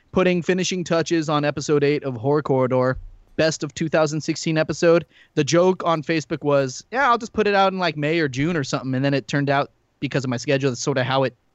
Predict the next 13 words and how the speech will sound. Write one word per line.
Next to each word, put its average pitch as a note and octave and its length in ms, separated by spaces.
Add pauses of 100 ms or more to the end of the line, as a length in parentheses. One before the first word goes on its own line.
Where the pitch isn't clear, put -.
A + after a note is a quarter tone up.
happened. F#3+ 420 (360)
So D#3+ 180
that's E3+ 300
coming D#3+ 220
up D3+ 180
in, C#3+ 240
like, C3+ 200
probably D3 240
a C3 80
week D3 240
from C3+ 160
now. B2+ 280 (580)
And, D3 440